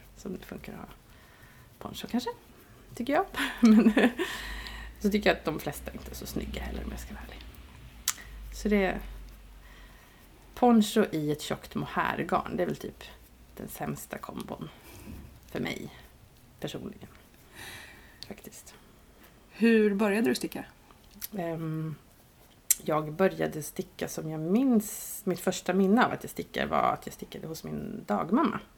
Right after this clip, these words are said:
Speaker 1: Och jag kan, kanske var, jag kanske var fem år, typ. Och då stickade jag rätstickning och något som antagligen skulle bli en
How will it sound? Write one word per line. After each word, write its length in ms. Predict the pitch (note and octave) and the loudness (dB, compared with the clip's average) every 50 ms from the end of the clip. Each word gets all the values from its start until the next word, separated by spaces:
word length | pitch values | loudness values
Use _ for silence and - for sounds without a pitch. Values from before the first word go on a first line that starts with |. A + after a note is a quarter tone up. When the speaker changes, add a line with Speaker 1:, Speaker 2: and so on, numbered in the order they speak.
| - - - - - - - - - - - - - - - - | -20 -20 -20 -20 -20 -20 -20 -20 -20 -20 -20 -20 -20 -20 -16 -8
Speaker 1:
Och 40 | - | -8
jag 140 | - - - | -8 -8 -6
kan, 400 | - - - - - - - - F3 | -8 -6 -6 -4 -6 -6 -8 -8 -6
kanske 560 | F3+ F3+ - - - - - - G3 G3+ G#3+ | -6 -6 -6 -8 -10 -8 -4 -2 2 2 2
var, 380 | A3 A3 A3+ A3+ A3 A3 A3 G#3 | 2 2 2 0 0 -2 -2 -2
jag 160 | A3 A#3 A3+ | -2 -2 0
kanske 200 | - B3 A#3+ B3+ | 0 -2 0 2
var 320 | B3 B3 B3 A#3+ A#3+ A#3+ A#3+ - - - - - - - - | 4 6 6 6 6 4 0 -4 -14 -20 -20 -20 -20 -20 -20
fem 640 | - - - - C4+ C4+ D4+ E4 E4 E4 E4 D#4 D#4+ - - - - | -20 -16 -8 -4 -2 0 0 0 -2 -2 -4 -8 -10 -14 -20 -16 -8
år, 240 | - - B3+ D4+ F#4 - - - - - - - - - - - - - - - - - - - - | -4 -2 -2 -2 -4 -8 -16 -20 -20 -20 -20 -20 -20 -20 -20 -20 -20 -20 -20 -20 -20 -20 -20 -14 -8
typ. 240 | - E4 E4+ - - - - - - - - - - - - - - - - - - - - - - - - - - - | -8 -8 -8 -8 -14 -20 -20 -20 -20 -20 -20 -20 -20 -20 -20 -20 -20 -20 -20 -20 -20 -20 -20 -20 -20 -20 -20 -20 -8 0
Och 560 | - G#3 G3+ - - - - - - - - - - - - - - | 0 0 0 0 -8 -20 -18 -14 -14 -14 -14 -16 -20 -20 -20 -16 -8
då 200 | - F#3+ G3 F#3+ | -2 4 4 4
stickade 360 | F3+ - G3+ G3 E3+ D#3+ D#3 D3 | 4 4 0 2 2 2 4 4
jag 280 | D3 C#3+ - - - | 4 4 2 4 6
rätstickning 760 | - - - - - - - - D#3+ - - - E3+ D#3+ D3+ | 6 6 4 4 -4 -6 -4 -4 -4 -4 -4 -4 -4 -2 0
och 80 | D3 D3 | 0 0
något 240 | D3+ D3 C#3+ - - | 0 0 -2 -2 -2
som 220 | - E3 D#3+ D#3+ | -2 -2 0 2
antagligen 440 | D#3+ D3+ D3 - D#3+ D3+ D3 D3+ D3 | 2 0 2 2 0 0 0 -2 -4
skulle 180 | - - - D#3+ | -4 -4 -6 -4
bli 200 | D3+ D3+ C#3+ C#3+ | -2 0 2 2
en 300 | C3 B2+ C#3+ D3 D3 D3+ | 2 2 0 -2 -4 -6